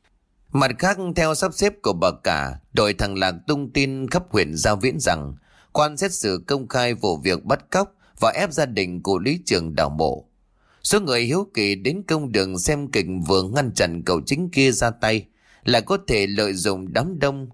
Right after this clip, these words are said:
khao tin dịch lệ ra khắp dân chúng. Bây giờ ngoài phủ chi huyện Gia Viễn, dân chúng tập trung đại đông như kiến.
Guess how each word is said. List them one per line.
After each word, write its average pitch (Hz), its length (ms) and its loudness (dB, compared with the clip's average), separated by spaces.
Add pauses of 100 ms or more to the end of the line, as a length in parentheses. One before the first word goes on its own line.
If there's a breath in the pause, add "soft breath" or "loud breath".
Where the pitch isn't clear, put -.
(120)
khao 139 380 0
tin 139 180 -2
dịch 107 280 -2
lệ 71 280 -2
ra - 180 0
khắp - 260 -4
dân 85 240 -2
chúng. 156 280 0 (1160 soft breath)
Bây 190 140 6
giờ 127 280 2
ngoài 110 320 0
phủ 101 500 2
chi 170 140 0
huyện 104 320 0
Gia 151 200 2
Viễn, 170 400 -2 (340 loud breath)
dân 160 380 0
chúng 208 260 0
tập 104 220 0
trung 151 260 -2
đại 80 220 0
đông 120 320 -2
như 113 120 2
kiến. 131 400 0